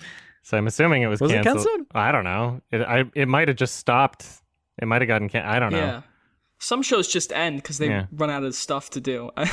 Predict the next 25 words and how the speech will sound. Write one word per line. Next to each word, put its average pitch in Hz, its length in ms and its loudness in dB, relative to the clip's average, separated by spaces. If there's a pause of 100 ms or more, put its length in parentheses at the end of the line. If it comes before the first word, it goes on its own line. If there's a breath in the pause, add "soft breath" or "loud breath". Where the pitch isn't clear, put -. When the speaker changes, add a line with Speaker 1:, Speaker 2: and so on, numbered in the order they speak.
(140)
Speaker 3:
like, 160 280 -2 (340 loud breath)
I 175 100 0
can 202 140 -4
see - 180 0
this 180 240 0
concept 165 640 -2 (100)
running 139 340 -2
thin. 139 520 -4
Like, 131 240 -8
oh, 147 200 2
we're, 147 200 0
Speaker 1:
Yeah, 151 60 4
who 185 80 2
Speaker 3:
we 160 100 2
Speaker 1:
knows? 127 100 2
Speaker 3:
kinda - 140 2
Speaker 2:
It - 40 0
feel 180 120 6
Speaker 3:
did - 60 0
Speaker 2:
quite 147 160 6
Speaker 3:
everything 143 260 0
we 135 80 4
Speaker 2:
complete. 131 120 -2
Speaker 3:
needed 135 180 -6
to. - 160 -14